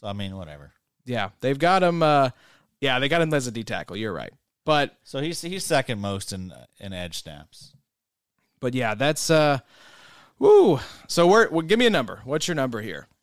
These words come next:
Speaker 2: I was a
Speaker 1: Um,
Speaker 2: zero on Hunter, probably like, um, a two on Jalen Phillips, a three on Sweat, and probably like a five on Davenport.
Speaker 1: Yeah, I'd say the most on Davenport for sure.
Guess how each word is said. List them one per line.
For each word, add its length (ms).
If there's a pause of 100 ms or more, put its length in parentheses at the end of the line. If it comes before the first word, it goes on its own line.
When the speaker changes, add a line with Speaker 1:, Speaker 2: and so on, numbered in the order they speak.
(760)
Speaker 2:
I 120
was 160
a 40
Speaker 1:
Um, 160
Speaker 2:
zero 360
on 140
Hunter, 420
probably 480
like, 320
um, 400 (560)
a 320 (300)
two 340
on 160
Jalen 320
Phillips, 400
a 60 (580)
three 400
on 160
Sweat, 260
and 100
probably 180
like 140
a 40
five 480
on 140
Davenport. 600 (240)
Speaker 1:
Yeah, 180
I'd 80
say 180
the 100
most 400
on 160
Davenport 500
for 80
sure. 380